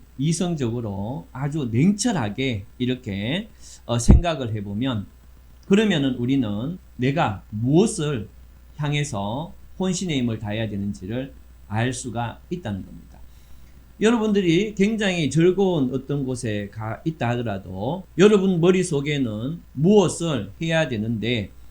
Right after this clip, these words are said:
어, 또 여러분들이 어떤 회사에 취직에 있다 하더라도 항상 "나는 지금 무엇을 해야 되는데?" 라는 것을 정확하게 아는 부분이 우리 머릿속에 있고, 그런데 보통 사람들은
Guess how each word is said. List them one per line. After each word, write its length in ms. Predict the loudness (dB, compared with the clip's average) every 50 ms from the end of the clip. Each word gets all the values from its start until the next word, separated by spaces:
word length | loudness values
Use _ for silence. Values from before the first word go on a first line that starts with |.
| -20 -20 -20 -20 -16 -8 -4
어, 180 | -4 -2 0
또 160 | 2 2 4
여러분들이 800 | 4 4 2 2 0 0 0 0 0 0 0 0 0 -2 -6 -6
어떤 380 | -4 -4 -4 -2 -2 -2 -2 0
회사에 480 | 0 0 0 0 0 0 0 0 -2 -4
취직에 420 | -6 -8 -8 -6 -6 -6 -4 -4
있다 240 | -6 -6 -6 -6 -6
하더라도 600 | -6 -6 -6 -8 -8 -8 -6 -6 -4 -4 -4 -6 -8 -14 -20 -20 -20 -20 -20 -18 -6
항상 720 | -2 0 2 2 2 2 2 2 0 0 -2 -4 -6 -10 -14 -8
"나는 340 | -4 0 0 0 0 0 -2
지금 440 | -4 -4 -6 -4 -4 -2 -2 -2 -2
무엇을 440 | -2 -2 -2 -2 -4 -4 -8 -8 -6 -6
해야 200 | -6 -4 -4 -4
되는데?" 600 | -4 -4 -4 -4 -4 -4 -2 -2 -2 -2 -4 -6 -12 -20 -20 -10 -4
라는 320 | 0 2 4 4 4 4
것을 540 | 2 0 0 0 -2 -2 -2 -2 -2 -4 -6 -10 -16 -20 -20 -20 -20 -20 -20 -20 -16 -4
정확하게 840 | 0 2 4 4 2 2 0 -2 -4 -2 0 -2 -2 -2 -4 -6 -12 -20 -10 -4
아는 440 | -2 0 2 2 2 2 0 -2 -2
부분이 640 | -4 -4 -4 -6 -6 -6 -6 -6 -6 -6 -8 -8 -8
우리 220 | -6 -2 -2 0
머릿속에 640 | 0 0 0 -2 -2 -4 -6 -8 -10 -8 -10 -10 -10 -8 -8
있고, 580 | -10 -10 -10 -12 -8 -4 -2 -2 -2 -2 -4 -10 -18 -2
그런데 600 | 2 2 2 4 4 2 2 2 2 0 -2 -6 -4 0
보통 360 | 2 2 2 2 0 0 0
사람들은 840 | 0 2 2 0 0 0 -2 -4 -4 -4 -4 -2 -4 -4 -6 -8